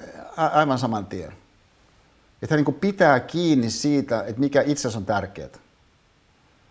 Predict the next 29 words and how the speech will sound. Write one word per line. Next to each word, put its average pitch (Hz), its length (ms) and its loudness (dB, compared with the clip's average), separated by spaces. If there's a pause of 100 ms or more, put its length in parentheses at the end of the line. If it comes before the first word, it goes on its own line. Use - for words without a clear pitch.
(400)
Mikä 165 200 2
sit 160 100 0
on 165 60 4
mahdollistanut 135 680 4
mua 143 220 6
uskoon 135 460 0
osaltaan 143 460 0
se, 127 200 2
mikä 110 260 -4
on 127 140 0
filosofian 110 320 -4
systeemi, 104 320 -8
että 95 160 -10
on, 113 80 -4
niinku, 123 200 -4
keskeisesti 95 920 -4 (360)
tämä 147 120 2
on 143 60 4
niinku 139 140 2
Pafos-seminaari 110 680 2
myös. 98 340 -10 (2250)
Ö, 151 200 8 (500)
ja, 151 160 6
ja 143 100 0
samalla 190 340 4
kun 143 140 -2
tää 190 240 2
on 156 60 0
tapahtunut, 127 580 -2